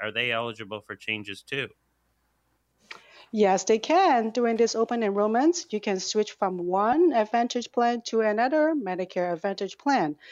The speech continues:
Speaker 2: Now, each and every year, insurance companies, very creative, they introduce new benefits and perks to attract new members.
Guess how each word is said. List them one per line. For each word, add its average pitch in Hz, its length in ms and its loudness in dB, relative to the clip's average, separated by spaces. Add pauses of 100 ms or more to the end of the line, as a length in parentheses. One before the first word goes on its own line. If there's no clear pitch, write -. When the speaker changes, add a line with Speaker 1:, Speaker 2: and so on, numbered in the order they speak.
(320)
Speaker 2:
Now, 180 180 2
each 330 380 2
and 254 140 4
every 269 400 2
year, 226 640 2 (380)
insurance 220 440 -2
companies, 208 840 0
very 214 400 2
creative, 220 680 2
they 180 140 -4
introduce 180 580 -4
new 190 200 0
benefits 185 600 0
and 151 180 -10
perks 180 520 0 (600)
to 165 140 0
attract 180 440 -4
new 208 180 4
members. 160 540 -2